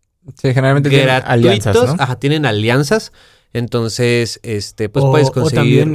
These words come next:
Speaker 3: este, por ejemplo, pensar que puedes descargar multitracks para que también puedas
Speaker 1: Sí, también
Speaker 3: como
Speaker 1: eso puede
Speaker 2: Exactamente.
Speaker 3: todo
Speaker 2: Puedes,
Speaker 3: eso.
Speaker 2: puedes descargar los mus-,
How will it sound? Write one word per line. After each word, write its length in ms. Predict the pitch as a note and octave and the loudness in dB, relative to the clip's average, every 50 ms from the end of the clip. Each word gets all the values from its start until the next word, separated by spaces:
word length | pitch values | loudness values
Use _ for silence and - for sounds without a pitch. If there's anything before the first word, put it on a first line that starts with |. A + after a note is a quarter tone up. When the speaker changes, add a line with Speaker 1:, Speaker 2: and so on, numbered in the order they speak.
| C#3 C3+ | -2 -4
Speaker 3:
este, 400 | C3 - - C3 A#2+ A#2 A2+ A2 | -4 -6 -6 -6 -6 -6 -6 -8
por 140 | - - A2+ | -8 -8 -8
ejemplo, 300 | G#2+ B2+ A#2+ A#2 A2+ G#2 | -6 -6 -6 -6 -6 -8
pensar 320 | - A2 G#2 - B2 A#2+ | -8 -10 -8 -8 -8 -8
que 560 | - - B2+ A#2+ A#2+ A#2+ A#2 A2+ A2 G#2 G2+ G2+ G#2 _ | -6 -6 -6 -4 -4 -6 -6 -6 -6 -8 -10 -10 -12 _
puedes 180 | - A#2+ A#2 A#2 | -8 -6 -6 -6
descargar 360 | A#2 A2 - A2+ A2 A2 A2+ | -8 -8 -10 -10 -8 -8 -6
multitracks 680 | A#2 A#2 A2+ G#2+ A#2 G2+ - - F3+ F#3+ - - - - | -6 -8 -8 -10 -8 -6 -4 -2 -2 -2 -4 -8 -16 -18
para 220 | _ - A2+ A2+ | _ -12 -12 -12
que 60 | - | -12
también 220 | - - A2+ A2 A2 | -10 -10 -10 -10 -8
puedas 160 | A#2 A#2+ A#2 | -4 -2 -2
Speaker 1:
Sí, 80 | - B2+ | 0 0
también 240 | C#3 C3+ C3+ C3+ C3+ | 0 2 2 2 2
Speaker 3:
como 60 | C3 | 2
Speaker 1:
eso 100 | - - | 0 0
puede 160 | - C#3+ C3 A2+ | 2 2 2 2
Speaker 2:
Exactamente. 480 | A2 C3+ C#3+ D3+ D#3 D3 C#3+ C#3+ C3+ C3 | 2 2 0 0 0 0 0 -2 -2 -2
Speaker 3:
todo 140 | - - C#3+ C#3+ | -2 0 2 2
Speaker 2:
Puedes, 160 | C#3+ C#3+ C3+ | 2 2 2
Speaker 3:
eso. 160 | C3+ B2 G#2+ - | 0 -2 -4 -2
Speaker 2:
puedes 200 | - C#3 C#3 C#3 | 0 2 2 2
descargar 480 | C#3 B2 - - B2 B2 B2 B2 A#2+ | 2 0 0 -2 -2 0 0 0 0
los 240 | B2 A#2+ C3 C3 B2 | 0 0 0 0 -2
mus-, 260 | C#3 C#3 C#3 C#3 B2 | -2 -2 -2 -4 -4